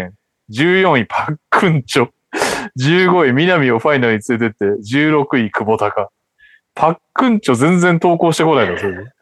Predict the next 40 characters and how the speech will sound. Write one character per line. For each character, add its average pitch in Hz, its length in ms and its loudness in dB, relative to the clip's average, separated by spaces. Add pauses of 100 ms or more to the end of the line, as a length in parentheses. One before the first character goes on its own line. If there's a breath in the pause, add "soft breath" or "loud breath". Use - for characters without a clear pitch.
(120)
<laughs> 175 960 0
久 - 180 0
々 180 240 2
に 160 60 4
名 151 80 4
前 147 160 4
聞 139 160 0
い 127 40 0
た 123 80 2
わ。 95 80 -4 (720 loud breath)
え 110 580 6
ー、 - 20 2
残 123 260 4
り 120 60 4
も 113 120 4
あ 110 60 2
と 104 240 2
わ 107 100 4
ず 98 140 -6
か 98 120 0
で 95 120 -4
す 151 100 -4
が、 180 120 4
頑 87 320 0
張 85 160 -2
り 87 80 -10
ま 90 140 -4
す - 120 -16
と 92 40 -6
い 92 40 -6
う - 20 -6
こ 90 160 -2
と 90 40 0
で 95 80 -2
す。 - 280 -16
そ 156 140 2
し 185 80 2
て、 175 180 2 (440)
質 - 200 -2
問、 135 300 4